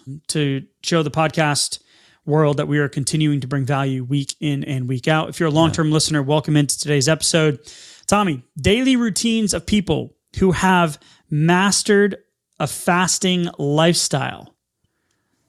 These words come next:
Speaker 1: All right, thirty-minute monologue, go. See you at the
Speaker 2: <laughs>
Speaker 1: end.
Speaker 2: Yeah.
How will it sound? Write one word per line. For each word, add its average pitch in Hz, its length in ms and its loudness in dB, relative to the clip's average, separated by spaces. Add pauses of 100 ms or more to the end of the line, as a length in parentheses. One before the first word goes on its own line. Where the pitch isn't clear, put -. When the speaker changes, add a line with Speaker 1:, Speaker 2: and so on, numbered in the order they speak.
(640)
Speaker 1:
All 180 80 6
right, 170 240 0
thirty-minute 190 340 0
monologue, 156 440 -4
go. 160 340 2
See - 180 -2
you 165 40 2
at 160 80 -2
the 165 140 4
Speaker 2:
<laughs> - 0 -
Speaker 1:
end. 135 240 -2 (1600)
Speaker 2:
Yeah. 127 300 0